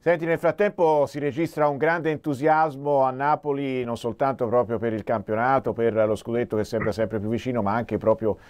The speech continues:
in ottica Champions, in vista della partita di martedì,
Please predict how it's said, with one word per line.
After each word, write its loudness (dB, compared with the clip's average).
in -2
ottica 0
Champions, -2
in -4
vista -2
della 2
partita -2
di 2
martedì, 0